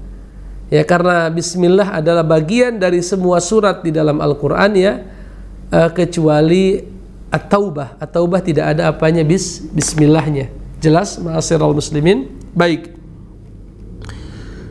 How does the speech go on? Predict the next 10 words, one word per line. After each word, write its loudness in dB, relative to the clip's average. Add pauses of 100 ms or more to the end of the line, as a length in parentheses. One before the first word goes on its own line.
(1200)
Kemudian 0 (880)
yang 0
kelima, 0 (560)
al-jahru 2
fi 2
maudi'ih 2 (1300)
wal 2
israru 0
fi 0
maudi'ih. 2